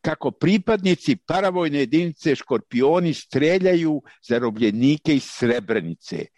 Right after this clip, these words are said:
Skupština Srbije je dve hiljade desete godine usvojila deklaraciju o Srebrenici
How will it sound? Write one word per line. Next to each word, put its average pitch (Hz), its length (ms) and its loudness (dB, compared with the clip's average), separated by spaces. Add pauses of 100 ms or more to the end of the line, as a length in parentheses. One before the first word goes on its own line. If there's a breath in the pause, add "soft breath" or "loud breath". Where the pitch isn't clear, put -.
(340 soft breath)
Skupština 208 500 0
Srbije 214 520 2
je 170 80 2
dve 151 220 -2
hiljade 196 480 0
desete 180 520 -2
godine 170 320 -2
usvojila 175 520 2
deklaraciju 170 880 -2
o 156 40 -4
Srebrenici 180 680 0